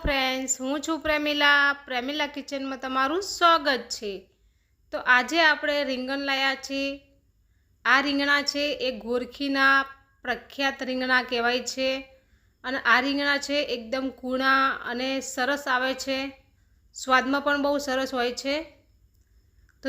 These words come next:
સૌથી પહેલાં આપણે એક વાસણમાં પાણી લઈ લઈશું અને હવે આપણે રીંગણને આ રીતે કટ કરી લેશું. તો જે ખરાબ ભાગ હોય એ આપણે કાઢી લેવાનો હોય છે. આપણે જ્યારે હોટલમાં જમવા જઈએ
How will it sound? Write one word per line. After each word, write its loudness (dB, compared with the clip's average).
સૌથી 0
પહેલાં 4
આપણે -2
એક -8
વાસણમાં -4
પાણી 0
લઈ 0
લઈશું -4
અને -6
હવે 4
આપણે -2
રીંગણને -4
આ 0
રીતે -2
કટ -2
કરી -2
લેશું. -4
તો -2
જે 2
ખરાબ 2
ભાગ 6
હોય 2
એ 0
આપણે -2
કાઢી -2
લેવાનો -2
હોય -2
છે. -2
આપણે 2
જ્યારે 4
હોટલમાં 0
જમવા 2
જઈએ 0